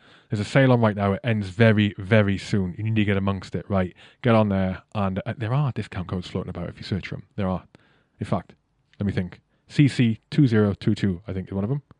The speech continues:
Yeah, I didn't tell you that. Keep that a secret. Combat cigars dot co dot U K. This podcast is also brought to you today, today, remember, by Rugby for Heroes, the not-for-profit organisation, the fucking incredible not-for-profit organisation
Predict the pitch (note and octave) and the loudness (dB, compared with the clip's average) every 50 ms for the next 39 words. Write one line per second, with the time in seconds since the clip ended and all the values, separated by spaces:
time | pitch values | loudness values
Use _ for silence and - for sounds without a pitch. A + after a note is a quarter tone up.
0 | _ _ _ _ _ _ _ _ - G2+ F#2 E2+ - _ _ _ _ _ _ - | _ _ _ _ _ _ _ _ -2 -2 -2 -2 -6 _ _ _ _ _ _ -12
1 | F#2 F2 E2 E2+ D#2+ - E2 D#2+ D#2 D2+ D2+ - - _ _ _ _ _ _ _ | -10 -10 -10 -10 -10 -12 -12 -12 -12 -14 -16 -20 -20 _ _ _ _ _ _ _
2 | _ _ - - - E2 D#2 - - F2 D#2+ - - D2 - _ _ _ _ _ | _ _ -14 -12 -12 -12 -12 -12 -14 -14 -16 -16 -18 -20 -20 _ _ _ _ _
3 | _ _ _ - - _ _ _ _ - D3+ B2+ A#2+ G#2+ - A#2+ A#2 G#2+ G#2+ G2 | _ _ _ -20 -20 _ _ _ _ 2 4 4 4 2 0 0 2 2 2 2
4 | - G#2 - G#2+ G2 F2 G#2 - - E2+ - - _ _ _ _ _ _ _ _ | 0 -2 -4 -4 -4 -4 -8 -10 -12 -14 -14 -18 _ _ _ _ _ _ _ _
5 | _ _ _ _ _ _ _ _ _ - D#3+ - - D#3 C#3+ - - B2+ G#2+ - | _ _ _ _ _ _ _ _ _ -4 -2 -2 -2 -2 -2 -2 -4 -6 -6 -8
6 | G#2+ - - D3 D#3+ D#3+ - C#3 A2+ A2+ F#2+ F#2 - - E2+ - D2+ C#2+ G#2 A2 | -8 -2 0 2 2 2 0 -2 -4 -6 -6 -6 -10 -12 -14 -14 -12 -12 -12 -12
7 | - _ _ _ _ _ _ - - - E2 D#2+ A2 - _ _ _ _ _ _ | -14 _ _ _ _ _ _ -8 -8 -8 -6 -10 -14 -14 _ _ _ _ _ _
8 | _ _ _ _ - G#2+ F#2 E2+ D#2 D2 G#2+ - - _ _ _ - D#3 C#3 C3 | _ _ _ _ -8 -6 -6 -6 -8 -10 -12 -14 -16 _ _ _ 2 2 4 4
9 | C3 A#2+ - A2 - G#2 G2 C3 E3 D#3+ B2 E2 - - - _ _ _ _ _ | 2 2 -2 -6 -6 -4 -2 -2 -2 -2 -4 -6 -10 -14 -20 _ _ _ _ _
10 | _ _ _ _ - A2 C#3+ E3 - - F3+ - - F3+ - C#3 - E3 D#3 C#3 | _ _ _ _ 0 0 0 0 0 -4 -6 -4 -4 -4 -4 -4 -4 -4 -2 -2
11 | D3+ D3+ C#3+ C3 G#2 G2+ F#2 F2 - - A2 A#2+ C3 - _ - D#3 - _ - | -2 -2 -2 -2 -2 -4 -4 -4 -4 -4 -4 -6 -6 -8 _ -14 -14 -10 _ -10
12 | F#3 F3+ - - F3+ D#3+ D3+ F3+ F3 - - - E3+ F3+ E3+ F3 D#3 C3+ A2 G#2 | -10 -8 -6 -6 -6 -4 -2 -4 -4 -4 -4 -2 -2 0 0 0 -2 -2 -2 -4
13 | G2+ - - - - G#2 F2+ - - A2+ G2 G2 F#2+ F2 E2+ F2+ F2 E2 - - | -6 -10 -12 -8 -8 -8 -8 -6 -6 -6 -6 -6 -6 -8 -8 -8 -10 -10 -8 -8
14 | G#2 G2 | -8 -8